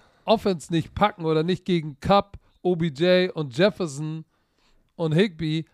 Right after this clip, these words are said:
weil sie, da kommt wieder, da kommt es wieder. Du hast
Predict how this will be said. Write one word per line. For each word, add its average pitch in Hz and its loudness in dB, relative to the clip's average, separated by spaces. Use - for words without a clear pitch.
weil 165 0
sie, 175 -2
da 185 0
kommt 196 -2
wieder, 180 0
da 165 0
kommt 196 0
es 143 -4
wieder. 127 -4
Du 139 -2
hast 185 -2